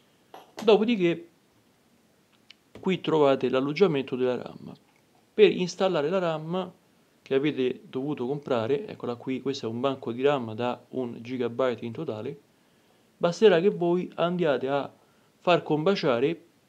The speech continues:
la parte alta e la parte bassa con il relativo alloggiamento, con i relativi buchi. Vedete, vero? Questa parte qui è più estesa di quell'altra.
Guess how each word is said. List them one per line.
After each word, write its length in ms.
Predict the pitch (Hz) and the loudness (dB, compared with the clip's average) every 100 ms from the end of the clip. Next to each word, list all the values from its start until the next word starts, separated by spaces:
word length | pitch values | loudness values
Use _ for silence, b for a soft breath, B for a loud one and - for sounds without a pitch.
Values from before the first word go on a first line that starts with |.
| _ _ _ _ _ - | _ _ _ _ _ -4
la 100 | 127 | 2
parte 380 | 160 165 151 | 2 2 2
alta 480 | 151 131 113 - - _ _ _ _ _ _ | 4 4 0 -16 -20 _ _ _ _ _ _
e 100 | 131 | -2
la 80 | 127 | 0
parte 320 | 135 135 208 | 0 2 0
bassa 600 | 170 123 117 - 143 139 - _ _ _ _ _ _ _ | 2 -2 -2 -6 -6 -6 -10 _ _ _ _ _ _ _
con 200 | 180 170 | 2 2
il 160 | 170 | 2
relativo 460 | 180 208 202 139 135 | 2 4 4 4 2
alloggiamento, 760 | 127 127 127 117 117 110 - | 2 -2 -2 -4 -6 -10 -8
con 140 | 135 151 | -4 -2
i 60 | |
relativi 480 | 147 175 151 135 131 | -2 0 0 0 -2
buchi. 440 | 120 120 120 127 120 - | -6 -10 -6 -8 -10 -6
Vedete, 280 | 139 139 | -2 0
vero? 280 | 139 131 135 _ _ | 0 -2 -6 _ _
Questa 320 | - 120 - | -12 -10 -6
parte 320 | 139 147 - 170 | -2 -2 -4 -6
qui 260 | 214 208 - | -6 -6 -8
è 100 | - | -10
più 180 | - 147 | -6 -6
estesa 400 | 139 - 143 143 | -6 -6 -4 -4
di 140 | 131 | -6
quell'altra. 580 | 123 123 - - - 135 | -6 -8 -10 -14 -12 -14